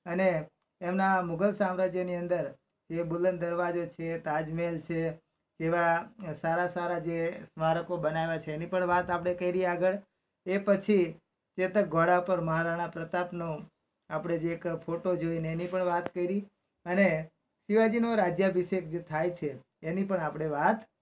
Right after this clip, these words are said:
કરી કે રાજ્ય વ્યવસ્થા કે રાજ્યાભિષેક એટલે રાજાને, રાજાને ગાદીએ બેસાડવાનો જે અવસર હોય છે એની વાત કરી. અને એ પછી આપણે મુઘલ સામ્રાજ્યની રાજ્ય વ્યવસ્થા પણ જોઈ કે રાજ્ય વ્યવસ્થા કેવી હતી. આ બધું જોયા પછી મિત્રો આજે આપણે મહેસૂલી વ્યવસ્થા વિશેની વાત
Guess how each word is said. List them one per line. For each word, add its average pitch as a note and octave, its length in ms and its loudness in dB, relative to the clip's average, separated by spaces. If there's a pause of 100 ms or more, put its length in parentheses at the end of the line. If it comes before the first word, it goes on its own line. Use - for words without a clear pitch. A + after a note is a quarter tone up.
(180)
કરી C#3+ 240 -4
કે D#3 140 -6
રાજ્ય D#3+ 340 4
વ્યવસ્થા F#3 320 0
કે F3+ 120 -2
રાજ્યાભિષેક F3 640 -2
એટલે E3+ 180 -6
રાજાને, D#3+ 760 -4 (400)
રાજાને F3 380 2
ગાદીએ D#3 320 0
બેસાડવાનો F3 560 -2
જે D#3+ 120 -4
અવસર E3 340 0
હોય D#3 160 2
છે A3+ 340 0 (240)
એની D#3 240 -4
વાત B2 240 -8
કરી. B2+ 260 -14 (380)
અને E3 160 0
એ G#3 120 4
પછી A#3 280 2
આપણે A3 200 4
મુઘલ F#3+ 300 4
સામ્રાજ્યની F#3 540 0
રાજ્ય D#3+ 300 0
વ્યવસ્થા E3 400 -4
પણ E3 160 -4
જોઈ G3+ 240 4
કે D#3+ 120 -4
રાજ્ય C#3+ 300 -2
વ્યવસ્થા F#3+ 580 2 (360)
કેવી F3 260 4
હતી. B2+ 340 -10 (320)
આ G3 60 -4
બધું G3+ 380 2
જોયા A#3+ 240 4
પછી A3+ 300 -2
મિત્રો G3+ 280 2
આજે G3 280 6
આપણે G3 300 4
મહેસૂલી F3 460 0
વ્યવસ્થા F#3+ 440 0
વિશેની F3 360 -2
વાત E3 320 -2